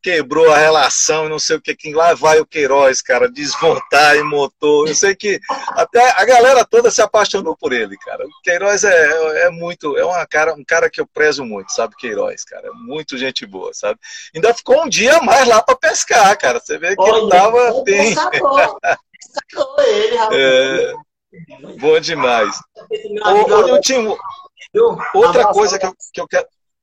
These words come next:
Speaker 1: é, outra coisa que eu quero te perguntar, cara, é o seguinte: dentro desse processo, a gente falou sobre o alumínio, a gente falou sobre o carbono, mas tem, cara, a questão do, das artes.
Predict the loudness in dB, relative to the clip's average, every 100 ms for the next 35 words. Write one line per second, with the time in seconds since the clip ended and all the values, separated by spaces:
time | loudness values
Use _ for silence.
0 | _ _ -20 -20 _ _ -4 -2 0 0
1 | -2 0 -2 -2 -6 -4 -4 -2 0 0
2 | -2 -2 0 0 -2 -4 -4 -6 -6 -4
3 | -6 -8 -12 -10 -8 -10 -12 _ -20 -4
4 | -2 -2 -4 -2 -2 -2 -4 -2 0 0
5 | 0 0 -4 -12 _ -20 -20 _ -6 -6
6 | -8 -4 -2 -2 -2 -2 -2 -4 -2 -4
7 | -4 -8 -8 -6 -4 -4 -4 -6 -6 -4
8 | -2 -2 -4 -6 -8 -4 -4 -4 -4 -2
9 | -4 -8 -20 _ -4 0 0 -2 -2 -2
10 | -2 -2 -2 -2 -4 -4 0 2 4 4
11 | 4 2 -2 -6 -6 -4 -4 -4 -8 -10
12 | -8 -2 0 2 2 2 0 -6